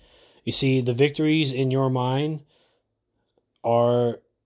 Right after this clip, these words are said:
way more of a manifestation in, in reality. So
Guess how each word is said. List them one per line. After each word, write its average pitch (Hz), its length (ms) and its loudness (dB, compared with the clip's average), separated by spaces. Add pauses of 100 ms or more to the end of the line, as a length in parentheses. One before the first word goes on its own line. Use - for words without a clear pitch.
(1160)
way 127 260 2
more 139 380 2
of 127 160 0
a 120 60 -4
manifestation 127 1200 -4 (640)
in, 120 520 -4
in 117 260 -6
reality. 107 600 -6 (560)
So 113 640 -2